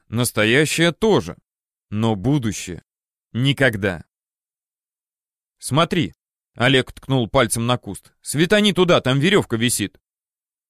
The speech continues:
«Где?» Я перевёл луч фонарика, и сердце ёкнуло. На ветке висела не верёвка,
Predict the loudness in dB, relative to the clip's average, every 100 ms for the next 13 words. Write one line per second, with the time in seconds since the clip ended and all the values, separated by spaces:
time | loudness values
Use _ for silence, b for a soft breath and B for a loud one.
0 | _ -4 0 0 -2 _ _ _ _ 0
1 | 2 2 0 0 0 0 -4 -4 -2 0
2 | 2 0 0 -2 0 0 0 0 0 0
3 | 0 0 2 0 0 -4 -12 -12 -20 _
4 | _ _ _ _ -6 0 2 2 2 0
5 | 0 -4 0 0 0 2 2 2 2 2
6 | 2 2 -2 -10